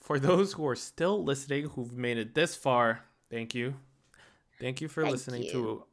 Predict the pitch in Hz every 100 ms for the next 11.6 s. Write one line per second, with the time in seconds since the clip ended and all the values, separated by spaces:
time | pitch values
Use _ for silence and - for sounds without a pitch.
0 | - 117 117 117 101 98 104 - 131 175
1 | - _ - 151 - 587 571 622 - 143
2 | 139 147 113 107 - - - - 147 151
3 | 143 127 175 - - - - - - _
4 | - 131 120 117 135 131 139 139 - 151
5 | 135 127 120 - _ _ _ _ _ _
6 | _ _ - 156 151 180 185 - 127 110
7 | 104 147 101 131 - - - - _ -
8 | - - 277 277 - 175 - 277 185 110
9 | - 87 202 - - _ _ _ _ _
10 | - _ 220 - 151 175 - 233 254 233
11 | - 240 254 247 277